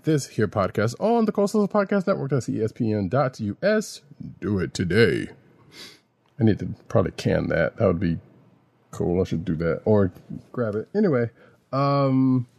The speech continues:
you can also find us on your podcast perusal place of choice, whether it be Google Play, Apple iTunes, aka Apple Podcasts, Spotify,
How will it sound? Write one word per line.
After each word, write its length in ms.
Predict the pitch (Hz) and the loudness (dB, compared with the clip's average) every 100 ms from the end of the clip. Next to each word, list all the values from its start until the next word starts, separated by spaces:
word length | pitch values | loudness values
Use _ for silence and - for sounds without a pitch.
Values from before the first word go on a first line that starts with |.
| _ | _
you 60 | 120 | -2
can 100 | 120 | 0
also 200 | 120 127 | 2 -2
find 420 | - 123 123 123 | 0 0 2 2
us 100 | 123 | 0
on 200 | 135 147 | 0 2
your 100 | 139 | 2
podcast 420 | 139 131 147 135 | 0 0 0 -2
perusal 280 | - 139 139 | 0 -2 -2
place 300 | 131 143 135 | 0 0 0
of 100 | 131 | -2
choice, 220 | 147 143 | -2 0
whether 100 | 139 117 | 0 0
it 20 | |
be 80 | 95 | 0
Google 260 | 95 90 | -2 -4
Play, 280 | - 151 143 | 0 0 0
Apple 200 | - - | -2 0
iTunes, 400 | 117 117 120 98 | 0 2 2 2
aka 240 | 90 87 | 0 -2
Apple 280 | 82 - - - | -2 -6 -16 -2
Podcasts, 720 | 143 131 139 131 127 - - - _ | 0 2 2 2 0 -6 -16 -20 _
Spotify, 640 | - 208 214 196 185 185 | -2 -2 0 2 4 2